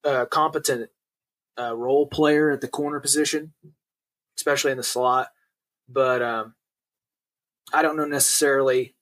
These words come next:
what the Chiefs think of him. I think he's got the potential that he's gonna be worth taking a flyer on. And we know Brett Veach likes to take these guys with talent that just haven't reached their ceiling from a developmental standpoint. And yeah, he's definitely gonna be cheaper than Logan Ryan.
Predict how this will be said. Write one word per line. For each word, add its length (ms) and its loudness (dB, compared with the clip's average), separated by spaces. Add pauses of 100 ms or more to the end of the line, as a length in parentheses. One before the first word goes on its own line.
(360)
what 180 0
the 60 -6
Chiefs 340 0
think 220 -2
of 160 2
him. 160 -2
I 140 0
think 160 -4
he's 120 -8
got 160 2
the 80 -2
potential 520 0
that 100 -2
he's 140 -4
gonna 140 -4
be 120 -4
worth 560 -2 (760)
taking 240 -2
a 60 -6
flyer 440 0
on. 220 -2
And 100 -2
we 100 2
know 180 4
Brett 260 0
Veach 260 -2
likes 200 0
to 80 -8
take 220 -2
these 200 -8
guys 280 -2
with 140 -4
talent 460 -8
that 120 -12
just 200 -6
haven't 300 -4 (680)
reached 340 -2
their 140 2
ceiling 440 -2
from 180 -6
a 60 -4
developmental 560 -4
standpoint. 580 -8 (440)
And 140 0
yeah, 140 0
he's 160 -4
definitely 300 0
gonna 140 -4
be 120 -10
cheaper 300 -4
than 160 -10
Logan 300 -4
Ryan. 400 -8